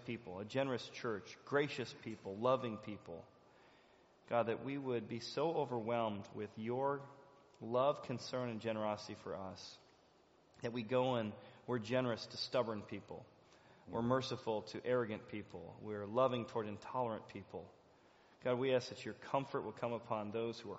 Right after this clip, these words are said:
Speaker 1: hurting in Texas, come upon those who are hurting in our country over racial divides, Father, and teach us how we can be your hands and feet, knowing that whoever we serve, we're actually serving you.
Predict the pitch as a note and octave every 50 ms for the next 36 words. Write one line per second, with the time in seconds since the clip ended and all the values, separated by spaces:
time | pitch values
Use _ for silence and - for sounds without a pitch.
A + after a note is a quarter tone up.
0 | - - B2+ B2 A2+ A#2+ A2+ A2 G#2+ - - G2 - - B2+ B2 B2 - - B2+
1 | A#2 - - - - - - - - - - - - - - - C3+ B2+ A#2 -
2 | A#2+ G#2 G#2+ A2 A2 A2+ A2+ - - G2 F#2+ - - B2 B2 A#2+ A#2 A2 G#2 G2
3 | F#2 - - - C3+ B2 B2 - - B2 A2+ G#2+ G#2 G2 G2 G2 G#2+ A#2+ B2 A#2
4 | A2+ A2 G2 G#2 F#2+ G#2 G#2 G#2 G#2 G#2 G#2 - - G#2+ G#2 G#2 G#2 G#2 G#2 G#2
5 | - - - - - A#2+ A#2+ - - F3 F3+ F3 - C#3+ - - B2+ A#2 G#2+ A2
6 | A2 - A2 G#2+ G2+ A#2+ A#2+ A#2 A2+ G#2+ F#2+ A2+ A2 A2 G#2+ G2+ G2+ G2+ G#2 -
7 | - G#2 G2+ G2 - - - - - - - - - - A#2 A#2 A#2 A#2+ G#2 G#2
8 | A2+ A#2 B2 C3 C3+ B2+ A#2+ A#2 - - - A#2 A2 G2+ F#2+ F#2+ F#2 G2 F#2+ F2
9 | G#2 G2+ F#2 - - G2 F#2+ - - G2+ G2 F#2+ F#2+ F#2+ F#2+ G2 F#2+